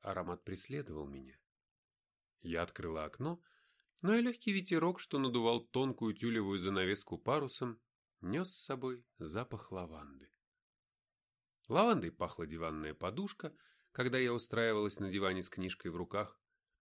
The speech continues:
подогнув под себя ноги и укутавшись пледом. Плед был шерстяным, теплым, в крупную клетку.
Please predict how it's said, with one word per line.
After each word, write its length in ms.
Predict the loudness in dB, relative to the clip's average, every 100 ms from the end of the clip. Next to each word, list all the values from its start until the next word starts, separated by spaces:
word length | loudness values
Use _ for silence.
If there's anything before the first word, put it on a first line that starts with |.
| _ -6
подогнув 440 | -2 -2 -2 -6
под 140 | -6
себя 240 | -6 -4 -2
ноги 320 | 0 0 -2
и 180 | -6 -4
укутавшись 600 | -4 -6 -8 -8 -10 -10
пледом. 500 | -8 -6 -6 -8 -16 _ _ _ _ _ _ _ _ _ _ _ _
Плед 280 | -6 -4 -4
был 280 | -4 -8 -8
шерстяным, 840 | -12 -10 -10 -8 -6 -2 -2 -4 -10 -20 -20 -20 -4
теплым, 580 | 2 2 2 -2 -2 -6 -20 -20 _
в 120 | -6
крупную 420 | 2 2 4 0
клетку. 520 | 2 0 -2 -4 -14